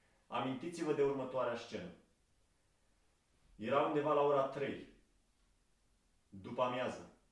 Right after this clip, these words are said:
când Domnul Iisus Hristos și-a dat Duhul și a murit pentru păcatele noastre. Iar în acele ceasuri de dinainte de moartea Lui și imediat după,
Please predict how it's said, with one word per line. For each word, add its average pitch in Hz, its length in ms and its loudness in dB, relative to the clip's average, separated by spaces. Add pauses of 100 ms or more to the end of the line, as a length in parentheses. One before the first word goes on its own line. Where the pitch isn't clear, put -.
(1160)
când 123 260 -6
Domnul 160 340 2
Iisus 143 320 -6
Hristos 117 540 -8
și-a 117 140 -4
dat 113 260 0
Duhul 101 280 -10 (920)
și - 180 -10
a 107 40 0
murit 107 340 -4 (160)
pentru 90 240 -12
păcatele 104 440 -8
noastre. 90 320 -10 (1040)
Iar 131 320 2
în 131 60 2
acele 165 400 0
ceasuri 139 460 0
de 123 80 -6
dinainte 127 500 -4
de 139 100 -2
moartea 135 420 2
Lui - 180 -6
și - 160 -14
imediat 127 360 -2
după, - 360 -10